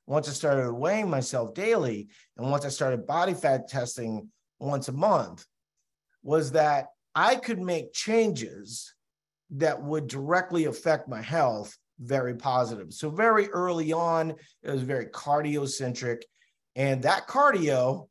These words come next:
I know cardio is bad, right? Everybody hates cardio. Cardio is hardio. Um, I went from three fifty to probably one twenty-five at that point, right? So, so you could not argue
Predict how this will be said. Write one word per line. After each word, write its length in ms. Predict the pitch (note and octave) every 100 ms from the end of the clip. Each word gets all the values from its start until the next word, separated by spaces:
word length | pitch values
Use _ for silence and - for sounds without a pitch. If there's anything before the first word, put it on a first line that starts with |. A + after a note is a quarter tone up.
| _
I 140 | A#2 C3+
know 220 | F#3+ A3
cardio 460 | G#3+ A3+ A3+ A3+ G#3
is 80 |
bad, 440 | E3 G3+ G3+ D3 B2+
right? 220 | D3+ E3+
Everybody 400 | E3+ G#3 A3 G#3
hates 260 | G#3 G#3 G3+
cardio. 600 | G3 G3+ G3 G3+ G3 F3+
Cardio 540 | D#3+ F3+ F#3+ G#3 G#3
is 80 | D#3+
hardio. 600 | F3 F#3 F#3+ G3+ G3 - - - _ -
Um, 420 | D#3 D#3 D3 C3 - _ - _ _ _ _ _ -
I 200 | F#3 B3
went 300 | A#3+ A#3+ A#3+
from 300 | G#3+ G3+ D#3
three 260 | F3 G#3+ G#3
fifty 1000 | - E3+ G#3 C#3 - C#3 C3 B2 A#2+ - _ _ _ _ _ -
to 200 | F#3 E3
probably 880 | C3 - D#3 E3+ F3+ F3+ E3 F3+ F3+
one 420 | D#3+ F#3 G3 F3+
twenty-five 1080 | - E3 F3 F3 D3 - A2 A#2+ D3 E3 E3+
at 200 | E3+ F3
that 200 | E3+ - -
point, 360 | F#3 G3+ G3+ - _ -
right? 240 | D#3 E3
So, 320 | - E3+ D#3
so 160 | D#3+ E3+
you 240 | E3+ G#3+
could 240 | A3 G3+ E3
not 240 | F#3+ G3
argue 580 | F#3 E3+ D#3 C3+ A2